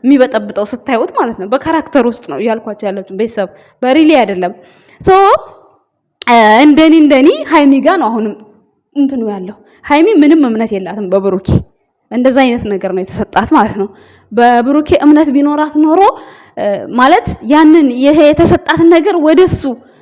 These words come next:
እሱን ለማመንና እሱ የሚያደርገውን ነገር ወደ እሱ የሚያቀርባትን ነገር ነበር የምትሰራው ማለት ነው። ግን እየሄደች ያለችበት መንገድ ሌላ ነው፣ የተሰጣት ካራክተር ሌላ ነው። እና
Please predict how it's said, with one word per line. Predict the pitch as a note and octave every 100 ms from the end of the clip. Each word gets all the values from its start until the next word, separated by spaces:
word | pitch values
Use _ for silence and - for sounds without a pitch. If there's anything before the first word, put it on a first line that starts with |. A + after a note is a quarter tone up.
| _
እሱን | C#4+ D4+ D#4
ለማመንና | D#4 D#4+ D#4+ D#4 D#4+ D#4+ G4+ -
እሱ | D4+
የሚያደርገውን | F4 D#4+ C#4 C4 A#3 B3 B3
ነገር | A#3 G#3+
ወደ | A#3+ C4+
እሱ | D#4 D#4
የሚያቀርባትን | C#4+ D4 D4 C#4 B3+ B3+ B3
ነገር | G#3+ A3+
ነበር | G#3+ F3+ F3 - _ -
የምትሰራው | C#4 D#4 - G#3+ G#3+ -
ማለት | G#3 G3
ነው። | G3 - _ _ _ -
ግን | A#3 G#4 C#4+ - - - - - C2 - -
እየሄደች | C4 D#4+ D4+ D#4
ያለችበት | E4 C#4+ C#4+ B3+ D4
መንገድ | C#4+ C#4 C4+ B3
ሌላ | B3+ C#4 D4
ነው፣ | E4
የተሰጣት | C4 B3 B3 B3 A#3+
ካራክተር | A#3 A3+ A3+ C4 D4 - -
ሌላ | G3+ G#3 G3 F3+
ነው። | F#3+ _ _ _ _
እና | A#3 C4